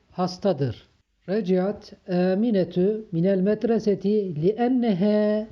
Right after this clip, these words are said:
meridatun. Amine okuldan döndü çünkü o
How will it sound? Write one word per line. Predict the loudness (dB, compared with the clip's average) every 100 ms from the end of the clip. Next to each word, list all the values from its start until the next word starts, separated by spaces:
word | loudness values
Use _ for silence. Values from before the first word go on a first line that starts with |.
| -2
meridatun. | 0 2 2 2 0 -2 -2 0 -2 -2 -4 -10 _ _ _
Amine | -6 -2 0 0 0 -2
okuldan | -2 -2 0 0 2 0 0
döndü | 0 0 0 0 -2 -12 _
çünkü | -14 -8 -8 -4 -4 -2
o | -2 -2